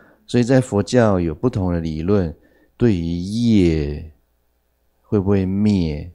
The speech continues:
这一件事情，就可能可以产生一些不一样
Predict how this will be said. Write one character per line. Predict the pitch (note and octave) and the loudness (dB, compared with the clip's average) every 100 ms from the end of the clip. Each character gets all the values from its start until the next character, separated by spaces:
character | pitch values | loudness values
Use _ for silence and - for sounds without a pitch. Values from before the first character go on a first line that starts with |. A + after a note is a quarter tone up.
| _ | _
这 | F#2+ | -4
一 | F#2 | -4
件 | - G2 E2 | -2 -2 -2
事 | - F#2 | -6 -10
情， | E2+ - - A1 A#1 - _ _ _ _ _ | -10 -12 -14 -16 -20 -20 _ _ _ _ _
就 | - G2+ _ _ _ - | -10 -10 _ _ _ -18
可 | - F2+ E2 | -10 -6 -4
能 | E2 D#2+ E2 | -2 -4 -8
可 | - G2 | -6 -2
以 | G2 | -2
产 | - D#2+ D2+ | -4 -8 -8
生 | F2 E2+ | -10 -8
一 | E2+ | -8
些 | E2+ E2 | -10 -12
不 | - F2+ D#2 | -10 -10 -10
一 | D#2+ | -8
样 | D#2 D2 | -10 -12